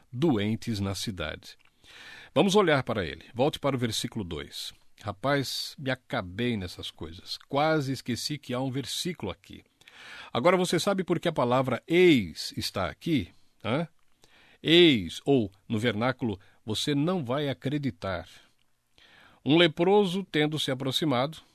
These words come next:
leprosos não se aproximam, isso é proibido, era impensável, vergonha pessoal, ou seja,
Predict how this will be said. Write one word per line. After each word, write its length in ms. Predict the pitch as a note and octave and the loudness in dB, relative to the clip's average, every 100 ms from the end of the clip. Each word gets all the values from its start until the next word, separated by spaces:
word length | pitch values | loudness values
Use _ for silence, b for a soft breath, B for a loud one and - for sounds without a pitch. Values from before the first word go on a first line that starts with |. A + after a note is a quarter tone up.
| _ | _
leprosos 640 | G#2+ - A#2+ E3 A2+ F#2 | -6 -2 0 0 0 -6
não 300 | F#2 A2 E3 | -2 2 2
se 100 | D#3 | 0
aproximam, 640 | F#2+ A2+ - - D3 E3+ A2+ | -4 -6 -4 -2 0 -2 -4
isso 160 | - | -6
é 40 | G2 | -10
proibido, 680 | - G#2+ C3 C#3+ D#3 D#3 - | -6 -4 -2 0 0 -2 -10
era 260 | - F#2 F#2 | -6 -4 0
impensável, 1040 | E3 G3+ A2+ F#2+ - - A#2 C3 C3 C#3+ B2+ | 0 0 -2 -4 -6 -4 -2 -4 -6 -10 -10
vergonha 680 | G#2+ G#2 F#2 G2 A#2+ E3 B2 | -8 -6 -6 -2 0 2 0
pessoal, 640 | F2+ F#2 - F2+ F#2+ B2 - | -2 -10 -10 -8 -6 -8 -8
ou 120 | A#2+ | -6
seja, 400 | B2 C#3 B2 A2+ | -4 -2 -2 -2